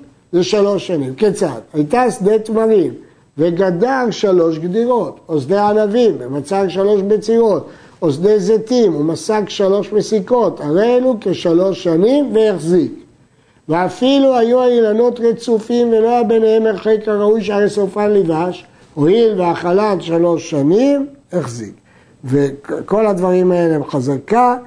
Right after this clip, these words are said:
הגמרא אומרת שנהרבה חולקים על זה וסוברים אכלן רצופים אינה חזקה, אבל הלכה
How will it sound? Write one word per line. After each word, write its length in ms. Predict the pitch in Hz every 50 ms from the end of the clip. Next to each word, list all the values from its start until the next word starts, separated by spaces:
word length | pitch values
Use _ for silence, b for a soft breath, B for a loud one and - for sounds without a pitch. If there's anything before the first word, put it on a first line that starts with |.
| B B B B B
הגמרא 420 | 147 123 139 151 156 160 175 185
אומרת 340 | 185 180 180 180 180 180 160
שנהרבה 640 | 127 156 151 151 151 160 185 190 185 165 170 165 143
חולקים 460 | - - 147 131 123 - 226 233 233
על 160 | 226 214 190
זה 140 | 196 190 170
וסוברים 500 | 156 139 - 160 147 147 175 190 185 175
אכלן 420 | 156 - - 160 151 165 180 175
רצופים 640 | 165 156 143 - - 160 143 - 196 190 175 160 151
אינה 200 | 151 156 170 165
חזקה, 600 | - 165 143 131 139 135 127 - 220 226 233 233 233 B B B B B
אבל 160 | - 143 151 151
הלכה 340 | 151 151 147 - 180 185